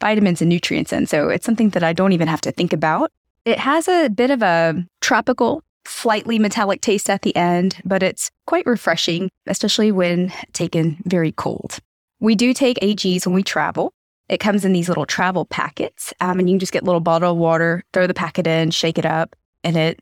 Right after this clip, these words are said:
again, is something that when you have on you, when you're traveling, you don't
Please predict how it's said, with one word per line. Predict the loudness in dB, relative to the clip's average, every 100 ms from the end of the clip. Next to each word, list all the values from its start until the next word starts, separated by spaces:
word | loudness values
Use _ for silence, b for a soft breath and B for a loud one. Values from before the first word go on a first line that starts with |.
| -6
again, | -2 0 0 -2 -4
is | -4
something | -2 0 0
that | 0 -2 -6 _ _
when | -4 -2
you | 0
have | 0 0
on | 2
you, | 4 4
when | 2
you're | 2
traveling, | 0 0 0 2 2 0
you | 0
don't | 0 0